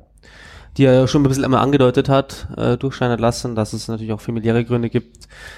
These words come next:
dass ihn mal wegzieht. Also ich habe auch immer gedacht, ja, es ist so fifty fifty, so dass er jetzt nach der Saison,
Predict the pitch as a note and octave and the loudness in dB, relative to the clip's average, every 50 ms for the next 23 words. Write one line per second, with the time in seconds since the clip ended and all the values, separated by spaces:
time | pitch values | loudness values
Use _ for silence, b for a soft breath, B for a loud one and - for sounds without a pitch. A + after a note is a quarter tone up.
0 | B B B _ - - A2+ A2 - - B2+ A#2+ A#2 A#2 A#2 A2+ A2 A2 A2+ B2 | B B B _ -4 -2 -2 -2 -2 -4 -4 -2 -2 -2 0 0 0 2 0 0
1 | - - - - - C3 B2 A#2+ - B B B B B B B B B B - | -2 -4 -8 -2 0 0 0 0 -2 B B B B B B B B B B -4
2 | A#2+ C3 C#3+ - - - _ _ _ _ _ _ _ _ _ - B2+ B2+ B2 B2+ | -2 -2 -2 -4 -6 -8 _ _ _ _ _ _ _ _ _ -4 0 2 2 4
3 | C3+ D#3+ D#3+ C#3+ C#3 C#3 C#3 C#3 - D3 C3+ C3+ C3 C3+ - - - - E3 - | 4 2 2 2 2 2 2 2 2 4 4 4 4 2 -2 -4 -4 -4 -4 -4
4 | - C3 - F3+ F#3+ - - F#3+ F3+ E3 E3 D3+ D3+ C#3+ C3+ C#3 C3 C3 B2 B2+ | -4 -4 -2 -2 -2 -2 0 0 0 2 2 2 2 2 2 2 2 2 0 -2
5 | B2 A#2+ B2+ A#2+ A2+ A2+ A#2+ A#2+ B2 B2 B2 A#2+ A#2+ A#2+ | -4 -2 -2 -4 -4 -2 -4 -4 -4 -6 -8 -12 -12 -16